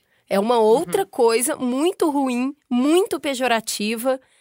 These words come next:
Speaker 1: A, a, a ideia que ela faz de bruxaria é uma coisa ligada a satanismo. Como isso é possível se ela é evangélica?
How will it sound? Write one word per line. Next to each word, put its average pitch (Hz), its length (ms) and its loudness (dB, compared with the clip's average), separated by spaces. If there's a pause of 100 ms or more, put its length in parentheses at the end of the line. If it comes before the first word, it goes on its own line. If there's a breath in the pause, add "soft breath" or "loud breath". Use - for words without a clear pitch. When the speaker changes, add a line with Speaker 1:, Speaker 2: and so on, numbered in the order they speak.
(140 soft breath)
Speaker 1:
A, - 80 0
a, - 320 0
a 220 60 0
ideia 233 500 0
que - 120 -4
ela 240 180 0
faz 208 460 -2 (360 soft breath)
de 196 140 -2
bruxaria 220 520 -2
é 240 40 -2
uma 349 120 -4
coisa 359 220 -2
ligada 339 260 0
a 370 40 2
satanismo. 339 760 2
Como 370 420 0
isso 370 220 0
é 320 40 4
possível 285 580 -6
se - 100 -2
ela 285 140 0
é 285 40 0
evangélica? 277 560 -2